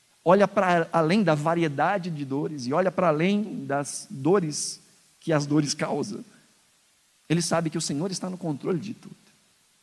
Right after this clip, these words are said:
E ele encontra o propósito das dores. Ele encontra necessidade nas dores. Porque, de novo, versículo seis, mais uma vez, diz assim:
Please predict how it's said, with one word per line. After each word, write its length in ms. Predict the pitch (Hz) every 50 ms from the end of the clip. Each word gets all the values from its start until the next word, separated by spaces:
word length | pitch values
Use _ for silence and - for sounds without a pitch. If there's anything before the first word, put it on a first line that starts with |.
| _ -
E 100 | 143 160
ele 260 | 175 165 156 156 156 - -
encontra 760 | 165 180 170 - - 170 170 175 170 151 - 185 - 104 - - _ _ -
o 60 | -
propósito 760 | 160 - 214 233 226 - - 175 - 277 226 151 - - 117
das 200 | 113 107 - -
dores. 480 | - - _ _ _ - - - - _ _ _ _ _ _ _ _ _ _ _ -
Ele 120 | 165 196
encontra 360 | 208 196 - 196 208 202 202 180
necessidade 920 | 175 190 - - 202 190 - 214 160 131 135 160 202 190 143 120 110 107 - _ _ _ _ _ -
nas 180 | 117 113 107
dores. 560 | 107 - - - - _ - - - - - _ _ _ _ _ _ -
Porque, 120 | 147 165
de 100 | 160 190
novo, 200 | 190 185 156 135
versículo 380 | 156 170 160 - 175 185 180 165
seis, 260 | - 196 185 170 156
mais 180 | 180 185 180
uma 140 | 185 196 190
vez, 360 | 180 190 196 175 - - - -
diz 160 | 165 196 202
assim: 300 | 196 - 208 208 196 196